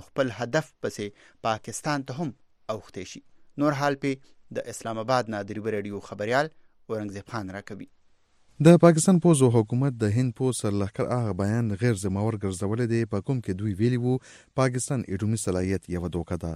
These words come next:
Speaker 2: او پاکستان ویلي دي که چیرې هند ازمېښت کول غواړي، نو کولی شي. د پوځ ویان ادارې آی ایس پی آر مشر میجر جنرال آصف غفور سرکاري ټلویزیون ته ویلي دي که چیرې هند به د دې جوګه وو چې پاکستان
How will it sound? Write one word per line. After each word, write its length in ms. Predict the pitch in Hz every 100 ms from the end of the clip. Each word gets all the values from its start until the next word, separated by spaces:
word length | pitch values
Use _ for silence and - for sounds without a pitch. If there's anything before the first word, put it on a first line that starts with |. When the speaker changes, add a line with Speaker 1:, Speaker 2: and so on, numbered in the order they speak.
| -
Speaker 2:
او 160 | 95 92
پاکستان 480 | 95 95 - 104 98
ویلي 220 | 110 110 117
دي 80 | 113
که 360 | - _ - 98
چیرې 340 | - 120 107 - _ -
هند 160 | 123 110 - - 95
ازمېښت 480 | - 117 110 -
کول 180 | 101 110 98
غواړي، 240 | 120 127 117 _ -
نو 160 | 90 92
کولی 300 | 87 82 -
شي. 140 | 85 82 - _ _ -
د 100 | 101 90
پوځ 180 | 107 98
ویان 260 | 98 101 110
ادارې 380 | 101 101 101 - 107
آی 80 | 101
ایس 100 | 98 -
پی 60 | 113
آر 100 | 113 117
مشر 240 | 123 117 110
میجر 200 | 104 107
جنرال 260 | 123 131 120 107
آصف 260 | - 113 113
غفور 260 | 110 156 123
سرکاري 340 | 113 110 123 127
ټلویزیون 420 | 110 110 123 117 104
ته 40 | 113
ویلي 180 | 127 120
دي 100 | 123 127 - - -
که 100 | 117 107
چیرې 220 | 151 127 104
هند 160 | 131 107
به 80 | 92
د 40 | 98
دې 100 | 120 101
جوګه 260 | 95 107 127
وو 120 | 117 117 - - -
چې 160 | 135 120
پاکستان 500 | 123 123 - 151